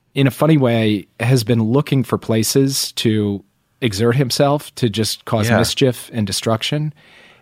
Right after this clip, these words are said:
Speaker 1: And he's found it to a certain extent on the nuclear side by the announcement that they're pulling out of the Intermediate, uh, Nuclear Forces Treaty with Russia.
Speaker 2: Mm-hmm.
Speaker 1: But I think he also now looks to Latin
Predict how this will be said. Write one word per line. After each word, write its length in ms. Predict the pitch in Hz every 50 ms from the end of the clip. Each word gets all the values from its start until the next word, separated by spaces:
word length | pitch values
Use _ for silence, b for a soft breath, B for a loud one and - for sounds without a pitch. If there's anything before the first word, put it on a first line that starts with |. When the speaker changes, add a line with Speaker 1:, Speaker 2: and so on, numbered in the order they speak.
| b b
Speaker 1:
And 480 | - 127 123 127 127 123 120 117 117 120 - _ -
he's 220 | 151 160 160 -
found 260 | - 151 143 151 170
it 100 | 165 151
to 100 | - -
a 40 | 147
certain 240 | - - 151 147 151
extent 440 | 143 - - - 147 143 143 147 -
on 180 | 123 123 113 113
the 80 | 113
nuclear 420 | 107 107 120 131 131 - 139 135 123
side 480 | - - 135 127 127 127 127 123 117
by 480 | 110 113 107 104 104 104 101 98 104 101 B B B B B B B B B B
the 580 | 127 101 117 113 107 104 104 101 101 104 101 - - -
announcement 520 | 117 117 117 117 113 - - 120 110 -
that 100 | 110 101
they're 100 | 117 104
pulling 340 | - - 123 113 107 104 104
out 180 | 104 104 101
of 80 | 107 98
the 320 | 101 101 98 95 98 98 92 90 _ _ _ _
Intermediate, 640 | - 127 110 110 107 104 107 107 107 104 101 92 - _ _ _ -
uh, 160 | - 107 104 101
Nuclear 400 | 107 113 113 110 - 107 98 92
Forces 480 | - - - 107 107 - - 113 -
Treaty 500 | - - - 123 117 110 120 120 120 - -
with 200 | - 107 98 - 110
Russia. 420 | 110 110 113 - - 131 131 131
Speaker 2:
Mm-hmm. 120 | 92 92 92 B B B B B B B B B _ -
Speaker 1:
But 360 | 104 101 135 131 120 - - _
I 120 | - - 131
think 180 | 131 147 131
he 100 | - 131
also 260 | 120 135 139 - - 123
now 160 | 117 117 117
looks 200 | 110 113 - -
to 80 | 110
Latin 180 | 110 117 113